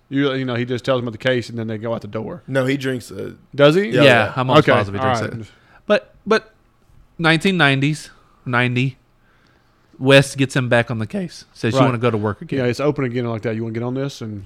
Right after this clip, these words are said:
Speaker 3: Yep.
Speaker 1: you're like, "Heck yeah." So he, he takes it on.
Speaker 3: But he's in the I roc, like you said, goes and talks to the dad. Dad looks way better, by the way.
Speaker 2: Oh,
Speaker 1: Oh,
Speaker 2: man,
Speaker 1: yeah.
Speaker 2: looks
Speaker 1: Got his
Speaker 2: fantastic.
Speaker 1: hair
Speaker 2: Shaved
Speaker 1: smoothed
Speaker 2: that
Speaker 1: back a little
Speaker 2: beard and
Speaker 1: bit.
Speaker 2: everything.
Speaker 1: Yeah.
Speaker 2: And I think this is going to end up playing a significant role. I just cannot, for the life of me, figure out what it's going to be yet.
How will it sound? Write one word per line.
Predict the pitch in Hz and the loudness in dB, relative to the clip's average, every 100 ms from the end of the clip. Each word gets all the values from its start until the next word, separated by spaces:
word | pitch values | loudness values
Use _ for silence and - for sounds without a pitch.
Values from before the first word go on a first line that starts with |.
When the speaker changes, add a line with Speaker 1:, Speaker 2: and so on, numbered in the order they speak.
| - | -14
Speaker 3:
Yep. | 117 120 | -10 -10
Speaker 1:
you're | 113 | -10
like, | 113 | -10
"Heck | 113 110 | -8 -6
yeah." | - 110 | -6 -6
So | 110 110 | -6 -8
he, | 117 | -8
he | 107 | -8
takes | 123 113 | -6 -6
it | 123 | -4
on. | 123 | 0
Speaker 3:
But | 139 | 0
he's | 131 | 2
in | 156 | 2
the | 147 | 4
I | 143 | 6
roc, | 143 139 131 | 6 4 4
like | 127 131 | 0 -2
you | |
said, | - 123 117 113 - - | 0 2 2 2 -2 -8
goes | 131 127 | -2 0
and | 123 | 0
talks | 139 120 - | 2 2 0
to | - | -8
the | 120 | -8
dad. | 107 233 226 220 120 - _ _ _ _ _ | -4 -2 -2 -4 -6 -14 _ _ _ _ _
Dad | 113 117 | 0 0
looks | 101 - | 0 -8
way | 107 113 123 | -4 0 2
better, | 101 190 | 0 -6
by | 190 - | -6 -6
the | |
way. | 117 - | -6 2
Speaker 2:
Oh, | 185 131 | 4 6
Speaker 1:
Oh, | |
Speaker 2:
man, | 131 | 4
Speaker 1:
yeah. | 127 | 2
Speaker 2:
looks | 127 160 | 0 -4
Speaker 1:
Got | 127 | -4
his | 113 | 0
Speaker 2:
fantastic. | 131 135 131 | 2 2 4
Speaker 1:
hair | 143 | 4
Speaker 2:
Shaved | 160 | 4
Speaker 1:
smoothed | 156 147 | 4 4
Speaker 2:
that | |
Speaker 1:
back | 147 | 4
a | 147 | 4
little | 147 | 2
Speaker 2:
beard | 147 147 | 4 2
and | 151 151 | 2 2
Speaker 1:
bit. | |
Speaker 2:
everything. | 147 143 143 | 0 -2 -4
Speaker 1:
Yeah. | 147 156 156 127 - | -6 -4 -6 -8 -4
Speaker 2:
And | 135 | -2
I | |
think | 156 220 202 | 0 0 -2
this | 180 | -4
is | 160 | -6
going | 127 131 139 123 | -8 -4 -4 -4
to | 120 | -4
end | 117 110 | -4 -4
up | |
playing | 107 113 110 | -6 -6 -8
a | |
significant | 110 107 113 113 104 87 | -10 -10 -10 -10 -12 -6
role. | 107 117 - | -4 -4 -4
I | 117 | -4
just | 143 113 - | -4 -6 -10
cannot, | 113 107 95 | -8 -8 -10
for | 110 | -10
the | 104 | -10
life | 104 113 110 | -4 -2 -2
of | 104 | -6
me, | 101 | -12
figure | 104 113 107 | -10 -10 -6
out | 104 | -6
what | 107 104 | -4 -6
it's | 101 | -6
going | - 98 90 | -10 -14 -14
to | |
be | 90 85 65 | -14 -16 -14
yet. | - | -16